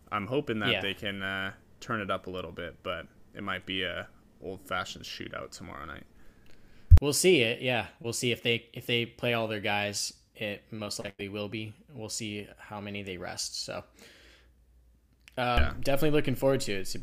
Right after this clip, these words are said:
Speaker 2: huge game.
Speaker 1: Yeah. So what? Uh, kind of looking past the Kings game, uh, we,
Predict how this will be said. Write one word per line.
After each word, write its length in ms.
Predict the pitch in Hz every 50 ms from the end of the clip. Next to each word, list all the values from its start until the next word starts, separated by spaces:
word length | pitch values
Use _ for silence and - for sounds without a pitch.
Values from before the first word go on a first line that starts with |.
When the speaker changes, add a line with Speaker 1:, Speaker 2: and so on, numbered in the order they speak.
| - -
Speaker 2:
huge 280 | - - 113 107 104
game. 320 | - 104 107 101 98 92 90 - - - - - - - - -
Speaker 1:
Yeah. 240 | 92 95 90 90 92
So 220 | - - 117 104
what? 260 | 101 107 123 131 - -
Uh, 460 | 101 117 117 113 113 113 113 110 110 - - - - - - - - -
kind 200 | - 131 131 131
of 120 | 123 107 113
looking 280 | 113 117 113 120 110
past 380 | 104 107 107 104 104 - - -
the 80 | 90
Kings 340 | - - - 101 95 95 -
game, 400 | - 101 95 92 92 95 95 110 - - - -
uh, 260 | - 95 95 95 95 95
we, 140 | 101 101